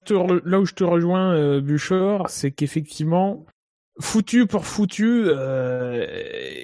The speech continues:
si t'as une opportunité, faut, enfin là, là, il, il faut y aller. Après, je pense que s'il y a pas Verstappen, euh, sur son chemin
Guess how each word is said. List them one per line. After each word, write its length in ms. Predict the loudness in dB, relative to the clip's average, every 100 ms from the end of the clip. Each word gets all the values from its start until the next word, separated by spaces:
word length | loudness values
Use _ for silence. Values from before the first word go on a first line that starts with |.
| -14 -14 -8
si 260 | -4 -2
t'as 120 | 2 2
une 100 | 2
opportunité, 720 | 0 -2 -4 -2 0 2 0
faut, 200 | 0 -4
enfin 200 | 0 0
là, 160 | 2
là, 220 | 2 2 2
il, 680 | 2 -2 -4 -6 -8 -6
il 120 | -4 0
faut 140 | 2
y 100 | 2
aller. 260 | 2 0 -4 _ _ _ _ _ -4
Après, 480 | -4 2 4 4 2
je 100 | -2
pense 220 | 0 2
que 120 | 0
s'il 200 | 0 0
y 40 |
a 40 | 2
pas 120 | 2
Verstappen, 680 | 2 0 -2 2 2 2 0
euh, 400 | 0 0 0 0
sur 200 | -2 -6
son 160 | -4
chemin 520 | -2 0 2 2 0